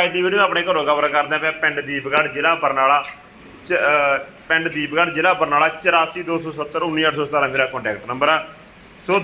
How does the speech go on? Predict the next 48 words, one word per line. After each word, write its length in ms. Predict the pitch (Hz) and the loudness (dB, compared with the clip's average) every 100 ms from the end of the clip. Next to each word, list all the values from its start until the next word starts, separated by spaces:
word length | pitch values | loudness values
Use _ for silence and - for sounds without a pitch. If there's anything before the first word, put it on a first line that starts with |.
| 143 | 2
ਦੋ 180 | 160 170 | 2 2
ਤਰੀਕ 220 | 175 170 | 2 0
ਨੂੰ 140 | 170 | 0
ਵੀਡੀਓ 180 | 160 170 | 2 2
ਆਪਣੇ 160 | 180 165 | 2 2
ਘਰੋਂ 220 | 160 165 | 0 0
ਕਰਦਾ, 300 | 147 131 143 | 2 0 0
ਕਵਰ 280 | 143 143 143 | 0 -2 -2
ਕਰਦਾ 280 | 139 127 131 | 0 0 -2
ਪਿਆ, 140 | 156 | -2
ਦੋ 340 | 143 131 139 143 | -2 2 4 4
ਜੁਲਾਈ 460 | - 139 127 131 | 2 2 2 0
ਨੂੰ 120 | 120 | -4
ਮੈਂ। 100 | 110 98 - - - | -10 -14 -18 -20 -16
ਸੋ 140 | - | -8
ਤੁਸੀਂ 120 | 160 165 | -4 0
ਦੇਖ 240 | 151 143 | 0 0
ਸਕਦੇ 180 | 160 170 | -2 0
ਹੋ 20 | |
ਲਗਭਗ 440 | 156 151 156 175 | 0 0 -2 -2
ਆਪਣੇ 200 | 160 160 | -2 -4
ਕੋਲੇ 220 | 151 156 160 | -2 0 -2
ਪੂਰੇ 400 | 160 160 160 165 | -4 -4 0 0
ਵੀਹ 220 | 165 160 | 0 -2
ਨਗ 160 | 170 147 120 | 0 -2 -2
ਹਾਜ਼ਰ 200 | 127 120 | -4 -6
ਖੜੇ 160 | 127 | -6
ਆ 20 | |
ਕੱਟੀਆਂ 320 | 147 139 131 123 | -4 -6 -6 -6
ਦੇ, 100 | 127 | -6
ਉੱਨੀ 220 | 135 139 147 | -6 -4 0
ਨਗ 240 | 139 139 | 0 -2
ਕੱਟੀਆਂ 280 | 139 117 139 | -6 -6 -4
ਦੇ, 80 | 135 | -4
ਇੱਕ 100 | 135 | -4
ਹੈਗੇ 160 | 139 | -8
ਵੱਛੀ 360 | 143 120 120 160 160 - - - - - - | -8 -10 -4 -4 -4 -8 -18 -20 -20 -20 -6
ਤੇ 100 | 160 | -4
ਦੇਖੋ 260 | 147 131 127 | -2 -4 -6
ਜਮਾਂ 200 | 113 104 - - - - 110 | -10 -10 -16 -20 -20 -20 -8
ਜਰਸੀ 300 | 117 127 123 | -2 -2 -2
ਦੀ 100 | 139 | -6
ਵੱਛੀ 280 | 147 135 - | -6 -6 -4
ਆ 40 | 147 | -4
ਤੇ 80 | |
ਬਾਕੀ 300 | 143 139 143 143 | -2 -2 -4 -10
ਕੱਟੀਆਂ 300 | 139 131 139 143 | -10 -8 -8 -4
ਟੌਪ 200 | 139 131 | -2 -2